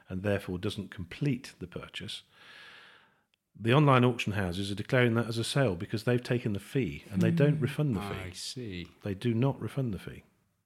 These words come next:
Speaker 1: which is a very important point that a lot of people don't realise. So they declare it as a sale, but it's not
Speaker 3: Right.
Speaker 1: actually a sale.
Speaker 3: Yeah.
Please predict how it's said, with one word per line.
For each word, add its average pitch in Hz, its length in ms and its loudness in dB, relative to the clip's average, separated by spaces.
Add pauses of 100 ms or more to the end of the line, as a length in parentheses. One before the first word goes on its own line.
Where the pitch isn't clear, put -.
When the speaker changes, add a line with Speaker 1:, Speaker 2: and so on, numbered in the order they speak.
(140)
Speaker 1:
which - 140 -14
is 92 100 -8
a 98 40 -8
very 139 160 -2
important 98 360 -2
point 92 240 -6
that 95 100 -10
a - 20 -8
lot 107 100 -2
of 92 60 -8
people 98 200 -6
don't 98 200 -4
realise. 92 420 -6 (580)
So - 160 4
they 151 120 8
declare 120 360 2
it 107 100 -2
as 110 120 -6
a 117 60 -4
sale, 85 540 -4
but 113 100 -10
it's 113 80 -6
not 139 120 0
Speaker 3:
Right. 98 100 -6
Speaker 1:
actually 90 160 -6
a - 40 -8
sale. 82 460 -6 (200)
Speaker 3:
Yeah. 87 260 -6